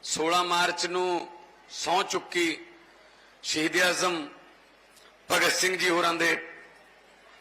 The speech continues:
ਨਗਰ ਖੇੜੇ ਖਟਕੜ ਕਲਾਂ ਵਿਖੇ, ਉਸ ਵੇਲੇ ਇੱਕੀ ਪਰਸੈਂਟ ਪਾਣੀ ਪੰਜਾਬ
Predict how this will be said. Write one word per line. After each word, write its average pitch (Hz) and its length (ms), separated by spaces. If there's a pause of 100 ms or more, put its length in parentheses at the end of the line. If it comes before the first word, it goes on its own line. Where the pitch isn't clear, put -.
(120)
ਨਗਰ 156 260
ਖੇੜੇ 165 600 (160)
ਖਟਕੜ 156 320
ਕਲਾਂ 156 280
ਵਿਖੇ, 147 400 (840)
ਉਸ 180 240
ਵੇਲੇ 208 240
ਇੱਕੀ 220 540
ਪਰਸੈਂਟ 202 520
ਪਾਣੀ 160 500 (760)
ਪੰਜਾਬ 143 800